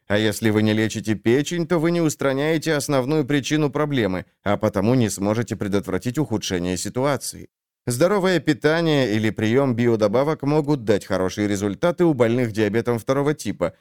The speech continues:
но они не лечат, а просто невольно помогают печени усваивать овощи и полезные питательные вещества. Кроме того, сигналы сахара становятся тише. Диабет не наказание.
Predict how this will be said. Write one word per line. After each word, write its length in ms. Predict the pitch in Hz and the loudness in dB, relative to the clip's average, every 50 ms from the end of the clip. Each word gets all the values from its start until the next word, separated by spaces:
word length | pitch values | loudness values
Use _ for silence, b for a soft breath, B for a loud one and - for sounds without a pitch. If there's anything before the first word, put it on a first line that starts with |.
| b b - | b b 0
но 160 | 113 117 120 | 2 4 4
они 200 | 123 127 147 156 | 4 4 4 4
не 200 | 151 147 156 156 | 4 4 4 4
лечат, 440 | 143 147 175 180 - - 107 - - | 2 2 0 0 -2 -2 -4 -2 -2
а 80 | 92 | -4
просто 380 | 85 - 113 135 139 - - 151 | -4 -2 -2 -2 0 0 0 0
невольно 460 | 147 147 135 110 123 147 160 160 156 | 0 0 0 0 0 0 0 0 -2
помогают 560 | - 160 151 151 151 147 170 170 165 156 - | -2 -2 -2 -2 -2 -2 -2 -2 -2 -4 -4
печени 380 | _ 165 170 165 - 185 185 185 | _ -2 -2 -2 -2 0 0 2
усваивать 600 | 180 165 147 - 135 165 170 170 160 156 - - | 0 0 -2 0 0 0 0 2 0 -2 -2 -2
овощи 360 | 170 185 170 180 165 - - | -2 -2 0 -2 -2 -2 -2
и 80 | 170 156 | -2 -2
полезные 480 | - 156 151 151 151 139 135 143 139 | 0 0 0 0 0 0 0 0 -2
питательные 600 | 123 127 123 - 120 113 95 104 98 95 98 92 | -2 -2 -2 0 0 0 0 0 0 0 0 0
вещества. 600 | 92 92 87 - 85 82 - - - 65 - - - _ _ _ _ _ _ | -2 -4 -6 -8 -8 -10 -12 -12 -12 -12 -12 -12 -16 _ _ _ _ _ _
Кроме 260 | - 107 107 104 104 | 0 2 2 2 2
того, 300 | 98 104 107 131 143 117 | 0 0 0 0 0 0
сигналы 580 | - - 104 101 92 98 110 127 143 147 143 120 | -2 -4 -6 -4 -2 -2 0 0 0 0 0 -2
сахара 460 | - - 135 143 143 - 147 139 139 | -2 -2 -2 -2 -2 -2 -2 -2 -2
становятся 540 | 123 - 123 120 127 139 147 143 120 - 139 | -2 0 0 0 0 0 0 -2 -2 -4 -8
тише. 500 | 127 - - 175 156 123 - - - - - _ _ _ _ _ _ _ _ - | -8 -6 -6 -6 -4 -4 -6 -10 -12 -16 -20 _ _ _ _ _ _ _ _ -2
Диабет 520 | 123 127 170 180 175 165 180 208 190 202 | 2 2 4 4 4 2 2 0 0 2
не 180 | 151 160 165 165 | 2 2 4 4
наказание. 680 | 160 156 - 156 147 120 107 98 87 80 76 80 82 - | 2 2 0 0 0 0 0 0 0 -2 -4 -8 -10 -10